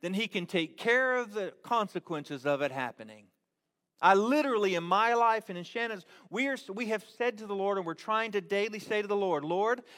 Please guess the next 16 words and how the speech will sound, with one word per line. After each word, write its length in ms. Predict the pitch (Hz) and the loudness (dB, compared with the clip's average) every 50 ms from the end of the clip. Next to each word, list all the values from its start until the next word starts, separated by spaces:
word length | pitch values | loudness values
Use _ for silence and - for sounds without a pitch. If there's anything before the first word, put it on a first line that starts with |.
| - - - - - - _ | -20 -20 -20 -20 -20 -16 _
we 140 | 175 220 233 | -2 2 2
are 80 | 214 190 | 2 2
totally 600 | - - - - 240 247 269 254 277 262 262 247 | 0 -8 -6 -2 0 0 0 0 -2 -2 -2 0
yours. 500 | 233 233 247 294 294 247 - - - 175 | 0 0 0 0 -2 -6 -8 -10 0 2
Whatever 480 | 185 196 175 175 214 240 247 254 285 | 2 4 4 4 2 2 2 0 -2
you 180 | 262 254 262 254 | -4 -4 -2 0
wanna 220 | 247 233 220 196 | 0 0 0 -2
take, 480 | 175 - - 214 233 277 311 - - - | -4 -4 -2 0 0 0 0 -4 -8 -10
you 120 | 202 190 | -10 -10
take. 380 | - - - 226 262 330 - - | -8 -4 0 0 0 0 -2 -2
Whatever 300 | 175 165 170 180 180 196 | 0 2 2 2 2 0
you 140 | 202 196 190 | -2 -2 -2
wanna 160 | 190 180 175 | -2 -4 -4
give, 360 | 151 - 202 233 269 269 196 | -6 -4 -2 -2 -2 -2 -4
you 200 | 190 196 196 185 | -8 -10 -10 -8
give. 400 | 156 180 208 233 269 302 330 | -4 -2 0 0 0 0 -2